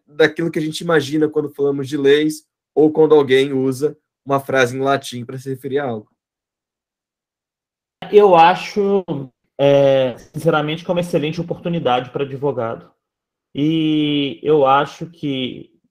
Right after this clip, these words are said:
Speaker 2: quando a gente tava discutindo, né, aqui um pouquinho, a gente começou o nome direito, é, quatro ponto zero, e isso vindo da quarta revolução industrial, a gente tem um monte de relação jurídica nova, né?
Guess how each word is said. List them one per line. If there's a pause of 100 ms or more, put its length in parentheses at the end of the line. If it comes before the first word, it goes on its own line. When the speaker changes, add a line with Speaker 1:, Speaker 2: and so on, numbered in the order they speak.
(120)
Speaker 2:
quando
a
gente
tava
discutindo, (400)
né,
aqui
um
pouquinho,
a
gente
começou
o
nome
direito, (260)
é,
quatro
ponto
zero,
e
isso
vindo
da
quarta
revolução
industrial, (360)
a
gente
tem
um
monte
de
relação
jurídica
nova, (300)
né?